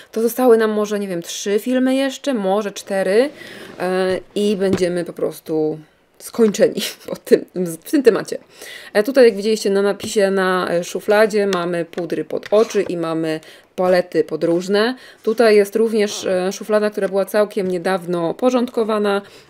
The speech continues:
m, bo, e, w tych paletach, które, m, poprzednio porządkowaliśmy, czyli w paletach do oczu,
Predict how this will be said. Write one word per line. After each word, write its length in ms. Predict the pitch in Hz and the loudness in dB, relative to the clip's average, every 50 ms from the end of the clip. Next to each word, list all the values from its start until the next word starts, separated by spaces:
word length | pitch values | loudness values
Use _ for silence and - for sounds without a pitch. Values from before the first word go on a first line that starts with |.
| _ | _
m, 240 | 185 185 180 180 170 | -4 -4 -2 -2 0
bo, 500 | 170 175 175 175 175 175 175 175 170 - - | 2 4 4 6 6 6 6 6 4 2 0
e, 200 | - 175 180 180 | 0 -2 -2 -6
w 160 | - - - | -8 -14 0
tych 200 | - 208 196 - | 2 2 2 2
paletach, 480 | - - - 190 190 - - - 190 - | -2 -2 0 0 0 0 -2 -2 -2 -4
które, 460 | - - 180 180 175 170 170 - - | -4 -2 0 2 2 2 0 -2 -4
m, 340 | - 170 180 180 175 175 175 | -4 -6 -6 -6 -6 -6 -6
poprzednio 520 | - 190 - - 247 202 190 185 170 170 | -8 -8 -2 0 0 0 0 -2 -2 -4
porządkowaliśmy, 720 | 170 - 190 180 180 180 - 170 175 180 180 180 - 175 | -6 -8 -8 -8 -6 -6 -6 -4 -2 -2 -2 -2 -4 -8
czyli 180 | 170 - 170 170 | -8 -8 -8 -8
w 60 | - | -4
paletach 340 | - 190 180 175 - 165 165 | -4 -4 -2 -2 -4 -4 -4
do 120 | 170 - | -4 -2
oczu, 300 | - 240 254 - 208 208 | -2 -2 2 2 2 2